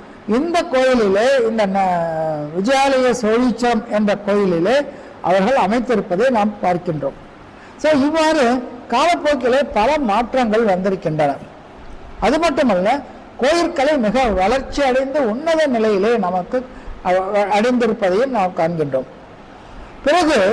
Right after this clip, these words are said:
விஜயாலயனுக்கு பிறகு ஆதித்த சோழன், பராந்தக சோழன் காலத்திலே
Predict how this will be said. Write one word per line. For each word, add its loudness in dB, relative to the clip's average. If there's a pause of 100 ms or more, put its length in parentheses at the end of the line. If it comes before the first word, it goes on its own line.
(840)
விஜயாலயனுக்கு 2
பிறகு 0 (1000)
ஆதித்த 0
சோழன், 0 (600)
பராந்தக 2
சோழன் 0 (420)
காலத்திலே 2